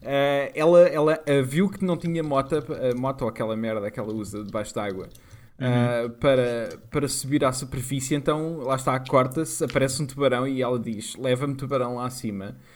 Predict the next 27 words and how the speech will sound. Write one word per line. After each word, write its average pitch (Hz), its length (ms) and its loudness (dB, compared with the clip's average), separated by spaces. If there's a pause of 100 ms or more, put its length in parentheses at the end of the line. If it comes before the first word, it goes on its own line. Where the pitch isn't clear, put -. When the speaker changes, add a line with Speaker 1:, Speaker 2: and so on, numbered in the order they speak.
(260)
Speaker 1:
E 147 60 -4
depois 160 220 4
está - 100 0
lá 165 160 2
em 165 60 0
cima 156 260 -2
e - 20 2
pensa, 120 380 -2
"Bem, 175 320 -6
esta 110 300 -4
água 113 220 0
é - 20 -2
cheia 131 220 2
de 127 60 -10
tubarões, 135 440 -2
nenhum 113 200 0
deles 113 220 0
me 131 120 2
vem 131 240 0
agora 135 240 2
apanhar, 143 340 0
portanto 98 320 -8
eu 107 60 -6
fico - 240 -12
aqui 117 180 -8
três 127 340 -2
dias." 117 420 -8